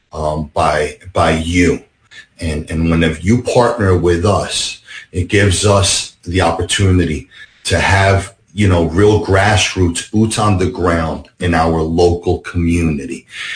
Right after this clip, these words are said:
And from the bottom of my heart, I just wanna say thank you for your support. There are three main categories that I'm gonna run through quickly right now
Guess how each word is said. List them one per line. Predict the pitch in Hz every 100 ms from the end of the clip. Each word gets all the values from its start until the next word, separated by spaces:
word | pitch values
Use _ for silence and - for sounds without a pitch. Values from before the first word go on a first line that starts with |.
| - - -
And | 92 85
from | - 82
the | 85
bottom | 92 87
of | 80 -
my | 87 85
heart, | 80 78 69 - -
I |
just | - - -
wanna | 69
say | - 95
thank | - - 92 - -
you | - _ _ - -
for | - 80
your | 73
support. | - - - 64 - - - _ _ _ _ _ _ - - _ _ _ _ - - - - - - - _ _
There | - 143 123
are |
three | - - 135 160 170
main | 147 139 135
categories | 135 127 117 98 92 85 85 98
that | 95
I'm | 98
gonna | 113
run | 101 110 113
through | 110 110 104
quickly | 92 - 101 - 80
right | 82 87 87
now | 90 78 71 64